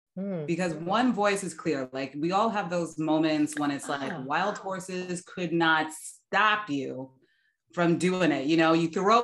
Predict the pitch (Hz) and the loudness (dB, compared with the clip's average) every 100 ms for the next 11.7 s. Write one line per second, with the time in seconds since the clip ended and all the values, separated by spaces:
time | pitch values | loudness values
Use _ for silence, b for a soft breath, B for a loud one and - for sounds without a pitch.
0 | 247 240 233 185 185 196 190 - 196 214 | 6 4 4 0 2 4 2 0 2 4
1 | 214 190 202 208 202 196 185 185 196 185 | 4 4 4 4 6 6 6 4 4 2
2 | 202 196 190 185 170 165 143 254 196 262 | 0 0 0 -2 0 0 2 0 0 -2
3 | - 165 - 170 160 165 156 170 165 151 | 0 -2 0 -4 -2 -2 0 0 0 -2
4 | 160 196 190 170 160 - 202 202 160 170 | -2 -2 -2 -2 -4 -4 0 0 0 -4
5 | - 180 - 160 147 170 196 113 - - | -8 -12 -6 -4 0 2 0 -2 -10 -14
6 | B 196 190 170 180 185 175 165 170 185 | B -6 -4 -2 0 2 4 4 4 4
7 | 175 165 - b b _ - 180 175 175 | 2 2 -4 b b _ -4 -2 2 0
8 | 160 165 175 196 208 190 170 156 - - | 2 2 2 0 0 0 -2 -2 -12 -8
9 | 160 160 151 151 147 151 - 175 165 170 | 0 2 2 2 2 0 -4 -8 -4 -6
10 | - 160 - - - 202 185 151 165 156 | -4 -6 -6 -14 -2 0 2 2 0 0
11 | 170 180 165 156 151 160 143 | 2 2 2 -2 -2 -4 -4